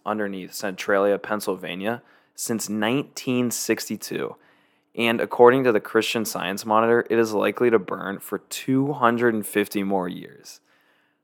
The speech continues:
Um, and this is crazy to me because the fire was initially sent, set by the town of Centralia in order to clean up one of their major trash dumps.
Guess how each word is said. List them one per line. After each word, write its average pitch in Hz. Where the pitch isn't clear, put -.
Um, 98
and 113
this 120
is 110
crazy 107
to 92
me 92
because 107
the 107
fire 113
was 120
initially 113
sent, 107
set -
by 117
the 127
town 113
of 107
Centralia 107
in 117
order 113
to 113
clean 117
up 101
one 107
of 107
their 104
major 95
trash -
dumps. -